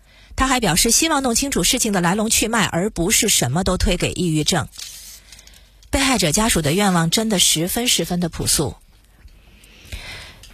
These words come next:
家人遇害了，想知道为什么。在不知道为什么的时候，请大家不要乱传不确定的信息。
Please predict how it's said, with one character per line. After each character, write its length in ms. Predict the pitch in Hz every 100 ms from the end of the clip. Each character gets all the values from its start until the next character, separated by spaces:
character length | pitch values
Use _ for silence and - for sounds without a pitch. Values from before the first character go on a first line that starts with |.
| -
家 200 | - 247
人 160 | 240 208
遇 80 | 220
害 240 | 220 185
了， 160 | 127 - - - - - - -
想 220 | - 165
知 100 | 185
道 140 | 202
为 160 | 226 190
什 180 | 156 101
么。 200 | - - _ _ - - - - -
在 200 | - 277
不 240 | 254 320 277
知 180 | 294 294
道 160 | 247
为 140 | 220 208
什 160 | 185
么 60 | 147
的 100 | 170
时 180 | - 139
候， 360 | 156 131 - - _
请 260 | - - 160
大 140 | 196
家 200 | 190 196
不 180 | 196 143
要 240 | 180 196 -
乱 300 | 240 208 165
传 320 | - 143 165
不 260 | - 147
确 300 | 180 - 208
定 200 | 175 196
的 120 | 156 147
信 240 | - 165
息。 300 | - 180